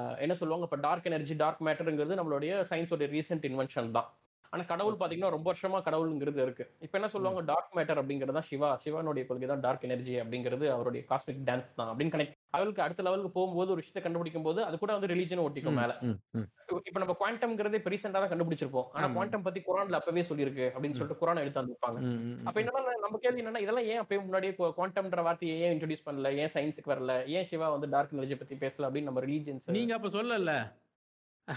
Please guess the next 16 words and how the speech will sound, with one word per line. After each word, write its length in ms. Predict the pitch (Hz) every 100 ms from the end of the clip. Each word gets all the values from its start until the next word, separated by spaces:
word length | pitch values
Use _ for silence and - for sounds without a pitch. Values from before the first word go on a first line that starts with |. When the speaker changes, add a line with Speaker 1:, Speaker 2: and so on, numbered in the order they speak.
| - 175 156
Speaker 1:
ஆமா, 260 | 185 160 127 -
அவங்க 220 | 151 294
சொல்லல. 300 | 233 170 226 - - - _ -
அதனால 380 | 151 165 151
Speaker 2:
ஆ. 120 | 165 -
Speaker 1:
சயின்ஸ் 300 | 190 269 208
முன்னாடி 240 | 202 247
Speaker 2:
ம். 80 | 240
Speaker 1:
போகும்போது 320 | 214 208 247
அவங்க 160 | 208 185
பின்னாடி 240 | 202 202
ஏறி 140 | 185 196
அது 120 | 170
மேல 200 | 160 170
உட்கார்ந்துகிட்டே 360 | 160 147 147 151
வந்துரும். 280 | 123 123